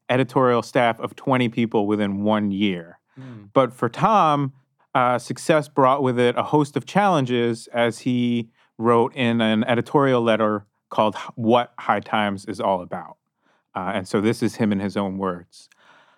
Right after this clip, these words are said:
Speaker 1: "High Times was a coldly conceived project that we definitely expected to succeed eventually.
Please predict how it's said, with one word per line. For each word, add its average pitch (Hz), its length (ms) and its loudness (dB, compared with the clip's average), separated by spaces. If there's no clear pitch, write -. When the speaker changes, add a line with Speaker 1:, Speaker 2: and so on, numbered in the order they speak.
Speaker 1:
"High 147 180 0
Times 160 360 0
was 123 140 0
a 120 60 -2
coldly 156 520 2
conceived 127 600 0
project 107 600 -2
that 123 140 2
we 120 100 2
definitely 143 640 2
expected 123 480 -2
to 107 120 -8
succeed 107 760 -2
eventually. 104 840 -2